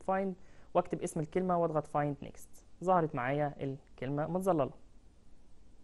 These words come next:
بعد كده،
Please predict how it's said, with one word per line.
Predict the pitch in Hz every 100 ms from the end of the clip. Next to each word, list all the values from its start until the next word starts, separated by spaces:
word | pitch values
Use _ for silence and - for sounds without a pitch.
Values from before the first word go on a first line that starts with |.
| - - - - - - - - - - - - - - - - - - - - - - - -
بعد | 196 254 269
كده، | 214 220 233